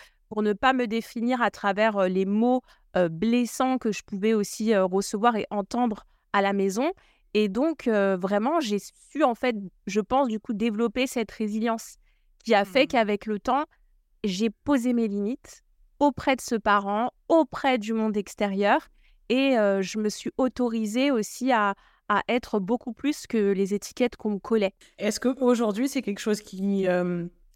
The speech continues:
Speaker 2: qui imprègne un petit peu ta façon de, d'accompagner aussi d'autres, d'autres personnes, d'autres femmes ?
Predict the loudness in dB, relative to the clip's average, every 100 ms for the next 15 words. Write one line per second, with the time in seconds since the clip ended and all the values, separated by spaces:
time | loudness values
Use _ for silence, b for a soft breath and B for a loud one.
0 | -4 2 2 2 0 2 2 2 -4 -4
1 | -2 0 -2 -2 -4 -2 0 0 -2 -2
2 | -2 -2 -2 -2 -4 -8 _ _ -4 -2
3 | 0 0 2 4 4 2 0 -2 -2 0
4 | 0 0 0 0 0 -2 -4 -6 -6 -4
5 | -2 -2 -2 -6 -2 0